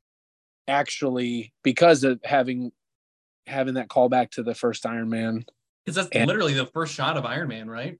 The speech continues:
Speaker 2: Was that
Speaker 1: Uh,
Speaker 2: song, Driving in the
Speaker 1: uh,
Speaker 2: Desert.
Speaker 1: ac-, yeah, I think so. We just watched that the other day. We, we started letting the kids watch the M C U movies.
Speaker 2: Yeah.
Speaker 1: So we did Man about two weeks ago.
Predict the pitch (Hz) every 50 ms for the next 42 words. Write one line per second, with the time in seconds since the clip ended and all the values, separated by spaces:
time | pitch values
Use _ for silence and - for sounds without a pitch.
0 | _ 139 123 120 - - - _ - 127 123 - - 131 131 127 120 117 113 107
1 | - - - 120 120 113 113 117 123 123 120 113 117 135 131 110 110 110 156 196
2 | - _ _ _ - 220 269 254 196 - 226 208 - - 220 220 175 135 120 -
3 | 147 170 190 147 185 202 - - 170 175 180 160 - - 151 - - 147 143 143
4 | 143 143 131 143 123 - _ - 156 147 139 - - 180 165 156 156 160 147 135
5 | 143 123 - - 156 139 127 135 143 139 135 - - - 139 131 127 123 120 135
6 | 131 - - - 131 127 127 127 120 120 120 117 - - _ _ _ _ _ _
7 | _ _ _ _ 123 127 170 131 131 135 127 135 - - _ _ _ _ - 135
8 | 135 135 131 127 127 131 127 131 120 - - 160 147 147 147 147 - - 147 147
9 | 143 143 143 139